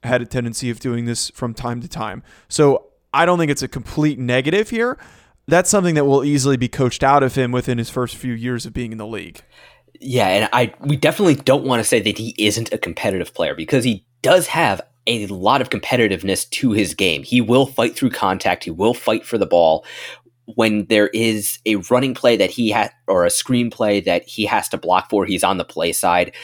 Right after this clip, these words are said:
Speaker 2: He is a willing blocker. He is, he fights to sustain his blocks,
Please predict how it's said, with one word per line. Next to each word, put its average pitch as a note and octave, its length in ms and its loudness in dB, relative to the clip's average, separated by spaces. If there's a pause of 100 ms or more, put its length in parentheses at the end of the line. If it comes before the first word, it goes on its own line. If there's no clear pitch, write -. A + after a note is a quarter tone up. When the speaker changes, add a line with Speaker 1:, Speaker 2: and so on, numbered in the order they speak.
(280)
Speaker 2:
He C#3+ 220 4
is A2+ 100 2
a G2+ 100 4
willing A2 420 2
blocker. E2+ 460 0
He G#2+ 320 -2 (160)
is, F2 320 -2 (160)
he A#2+ 120 -4
fights D#3+ 420 -2
to B2+ 100 -2
sustain C3 560 0
his G2 260 -4
blocks, - 580 -2